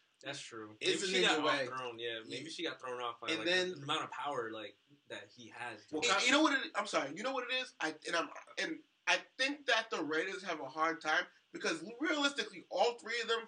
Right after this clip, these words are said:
Speaker 3: for, for what are they? Um, joining? No,
Speaker 1: Genin.
Speaker 3: they're Genin.
Speaker 2: Genin.
Speaker 1: Yeah.
Speaker 3: Genin. All three of them are really strong. They're more,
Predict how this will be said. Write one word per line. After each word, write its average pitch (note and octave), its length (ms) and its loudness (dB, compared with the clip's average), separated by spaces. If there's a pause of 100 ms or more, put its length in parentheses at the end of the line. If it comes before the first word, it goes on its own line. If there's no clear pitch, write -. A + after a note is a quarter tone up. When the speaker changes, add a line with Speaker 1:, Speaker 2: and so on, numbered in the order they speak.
Speaker 3:
for, F3+ 220 -4 (160)
for F#3 160 -6 (180)
what G3 140 -2
are D#3+ 120 6
they? C#3+ 180 -2
Um, C#3 300 -8
joining? G#3 440 -6 (180)
No, C#3+ 320 -8
Speaker 1:
Genin. A#2 280 -8
Speaker 3:
they're D3+ 120 -2
Genin. E3 280 4
Speaker 2:
Genin. C3 240 -8
Speaker 1:
Yeah. G#2+ 120 -8
Speaker 3:
Genin. F#3+ 280 0 (400)
All B3+ 280 4
three B3+ 200 0
of A#3+ 40 0
them G3 180 2
are D3+ 100 -4 (100)
really F#3+ 320 0
strong. D3+ 500 -2
They're F#3 200 -2
more, G3+ 460 2